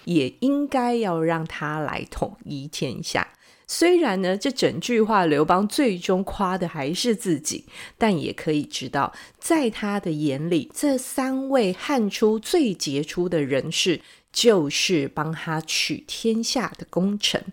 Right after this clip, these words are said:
而这三个人呢，张良的故事已经在前面第二十九节的时候跟大家分享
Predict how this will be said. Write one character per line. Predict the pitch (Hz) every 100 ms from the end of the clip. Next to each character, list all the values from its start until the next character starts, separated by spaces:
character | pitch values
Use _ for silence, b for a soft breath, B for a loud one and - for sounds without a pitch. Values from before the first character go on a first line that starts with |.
| _
而 | -
这 | 190 277
三 | 262 262 254
个 | 240
人 | 175 156
呢， | 170 170 180
张 | 185 226 240
良 | 247 175
的 | 156 170
故 | - 170
事 | 160 - 156 127
已 | 170 147 147
经 | 196 196
在 | 202 190 160
前 | - 160
面 | 170 170
第 | 175
二 | 175 214
十 | -
九 | 147 143
节 | - 143
的 | 131
时 | -
候 | 143
跟 | 156
大 | 151 151
家 | 160
分 | - 240
享 | -